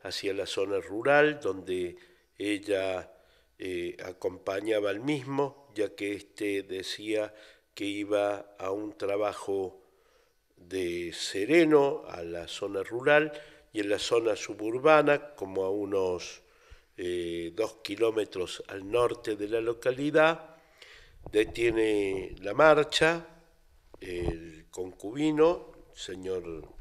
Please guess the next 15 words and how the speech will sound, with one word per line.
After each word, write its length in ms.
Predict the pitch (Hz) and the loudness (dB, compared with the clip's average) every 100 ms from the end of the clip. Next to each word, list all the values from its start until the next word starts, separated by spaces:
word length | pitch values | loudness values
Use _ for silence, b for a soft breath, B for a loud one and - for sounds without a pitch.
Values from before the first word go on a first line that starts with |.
| - | -18
Hugo 280 | - 92 92 | -14 -6 -4
Daniel 380 | 87 87 92 87 | -4 -6 -8 -10
Farías, 1000 | - - - - 110 131 135 151 147 - b b b b b b b b b b b b b b b - | -16 -20 -14 -6 -4 -2 4 4 4 -10 b b b b b b b b b b b b b b b -2
y 440 | 156 170 165 170 - | 2 4 2 -2 -2
golpea 1080 | 131 127 131 - 143 143 139 135 135 - - - _ - | 10 10 10 6 8 10 8 8 4 -2 -18 -20 _ -6
a 720 | 110 104 104 98 98 95 92 92 | 0 2 2 2 0 -2 -2 -2
la 200 | 104 104 | -4 2
concubina 720 | 123 120 - 107 120 117 117 | 2 2 0 -2 0 2 0
con 240 | - 101 107 | 0 -2 -2
un 280 | 107 120 - | -4 -8 -8
elemento 880 | 104 98 98 107 104 104 101 95 - | -6 -2 -2 0 -2 -2 0 0 0
contundente. 1120 | 101 98 - 131 147 165 165 160 165 160 131 | -2 -2 -2 0 6 8 8 4 2 2 2
Ella, 360 | 113 101 98 | 0 2 2
al 220 | 95 104 - | 0 -4 -8
parecer, 800 | - 90 95 - 104 98 92 | -4 -2 -2 -2 -2 -2 -4